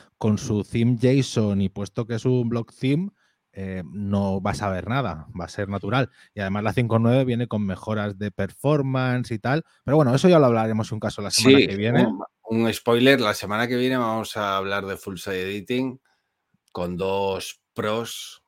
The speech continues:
Speaker 2: que están ahí metidos en el ajo.
Speaker 1: Ya ves.
Speaker 2: Y, bueno, va a molar, así que la semana que viene que nadie se pierda esto.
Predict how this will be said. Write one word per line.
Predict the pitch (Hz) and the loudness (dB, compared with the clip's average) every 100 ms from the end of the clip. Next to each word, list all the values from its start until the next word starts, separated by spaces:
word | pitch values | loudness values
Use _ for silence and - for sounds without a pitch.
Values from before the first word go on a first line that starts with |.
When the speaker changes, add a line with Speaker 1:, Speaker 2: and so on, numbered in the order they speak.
| _ | _
Speaker 2:
que | 85 | -14
están | 82 92 92 | -12 -10 -8
ahí | 82 | -8
metidos | 85 82 90 90 - | -8 -10 -8 -8 -10
en | 82 | -10
el | 82 | -6
ajo. | 92 - 107 131 _ _ - | -8 -8 -12 -12 _ _ -12
Speaker 1:
Ya | 101 67 | -10 -10
ves. | 67 - _ _ _ _ _ _ _ | -16 -20 _ _ _ _ _ _ _
Speaker 2:
Y, | - 87 82 82 80 78 | -12 -10 -8 -8 -10 -10
bueno, | 87 82 82 | -10 -8 -6
va | 95 | -6
a | |
molar, | 101 87 80 73 | -4 -4 -6 -8
así | 76 - | -12 -10
que | 90 98 | -8 -6
la | 98 | -6
semana | 101 101 | -4 -4
que | 104 | -2
viene | 107 120 117 | -2 -2 -2
que | 101 | -2
nadie | 101 107 | -2 -2
se | 104 90 | -2 -4
pierda | 92 87 | -4 -4
esto. | 76 - | -8 -12